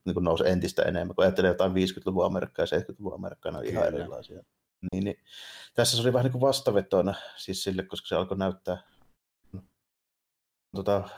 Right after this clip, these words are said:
Speaker 1: käsikirjoittajan mielestä siltä, että se ei ihan niinku ollut samaa mieltä siitä, että me, se, se ilmeisesti vähän niinku huolena oli, että Japanissa tulisi samanlainen kuin Yhdysvalloista, niinku
Speaker 2: Mm.
Speaker 1: ne individualistinen yhteiskunta, mut niinku tää vähän sitä vastaa. Tietyllä tapaa,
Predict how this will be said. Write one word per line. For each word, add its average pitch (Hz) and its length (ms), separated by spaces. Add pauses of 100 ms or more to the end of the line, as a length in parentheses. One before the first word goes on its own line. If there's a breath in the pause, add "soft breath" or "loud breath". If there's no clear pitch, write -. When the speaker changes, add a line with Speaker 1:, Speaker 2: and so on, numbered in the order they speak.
Speaker 1:
käsikirjoittajan 95 600
mielestä 78 300
siltä, 80 280
että 73 120
se 82 80
ei 80 80
ihan 87 200
niinku 85 220 (140)
ollut 92 280
samaa 87 340
mieltä 85 360
siitä, - 360
että - 240
me, 67 160 (100)
se, - 60 (120)
se 98 180 (1040)
ilmeisesti 104 340
vähän 107 140
niinku - 220
huolena 95 360
oli, 71 180
että - 140
Japanissa 87 380
tulisi - 200
samanlainen 87 500
kuin - 140
Yhdysvalloista, 80 680
niinku 95 260 (260)
Speaker 2:
Mm. 92 280
Speaker 1:
ne 92 100
individualistinen 87 880 (280)
yhteiskunta, - 640
mut - 200
niinku 95 200
tää 85 140
vähän 90 160
sitä 82 300
vastaa. - 460 (920 loud breath)
Tietyllä 101 280
tapaa, 101 400